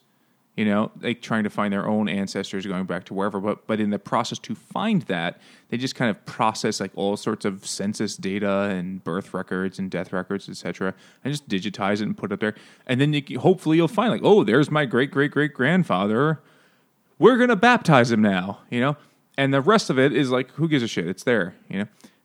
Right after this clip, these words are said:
So <laughs> when you look up I mean, if you find this stuff, you could, you could trace back your, you know, ancestors going back to, you know, in some cases, qu-, quite far back. And it's, it was just because of some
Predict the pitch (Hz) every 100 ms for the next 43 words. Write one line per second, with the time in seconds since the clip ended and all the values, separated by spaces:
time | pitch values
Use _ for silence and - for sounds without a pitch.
0 | _ _ _ - - 113 - 143 113 135
1 | 110 127 - 117 107 - - _ _ _
2 | _ _ - 113 101 - - 147 123 -
3 | 98 95 101 101 - 104 101 - 104 101
4 | 107 95 - 92 92 90 87 - 95 95
5 | 95 90 95 90 87 - - 87 85 -
6 | 95 - _ _ - 104 117 - 117 92
7 | - 123 - 120 - 95 90 131 98 -
8 | _ _ _ _ _ _ - 135 156 -
9 | - 175 196 - 240 226 - 240 - 196
10 | 185 165 - 190 180 175 170